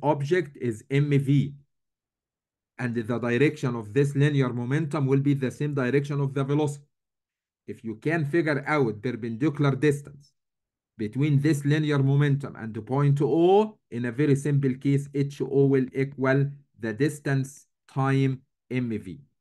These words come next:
That's it. We don't need to do any cross product or anything, just very simple. But if you can figure this out, I think this can happen if you have two dimension only. Two dimension problem, not three D.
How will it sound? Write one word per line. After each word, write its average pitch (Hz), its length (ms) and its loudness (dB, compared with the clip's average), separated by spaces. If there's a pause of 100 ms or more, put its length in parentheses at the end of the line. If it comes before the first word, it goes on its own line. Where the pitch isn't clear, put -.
(1000)
That's 143 240 -4
it. - 180 -10 (1300)
We 117 160 -2
don't 139 200 6
need 143 220 4
to 135 100 -2
do 139 220 -2
any 143 300 2
cross 139 260 -4
product 147 600 0
or 127 220 -6
anything, 139 580 -2 (140)
just 143 300 -2
very 143 340 0
simple. 127 440 -4
But 120 240 -8
if 120 180 -8
you 113 120 -6
can 151 280 -2
figure 139 280 -2
this 139 300 0
out, 113 300 -6 (720)
I 113 140 -2
think 151 320 0
this 151 180 0
can 156 240 -2
happen 160 640 2
if - 180 -10
you 117 100 -4
have 143 260 -2
two 165 120 -2
dimension 143 560 0
only. 95 360 -2 (1400)
Two 151 120 -2
dimension 139 600 0
problem, 104 420 -2
not 135 160 -6
three 120 260 -4
D. 85 180 -10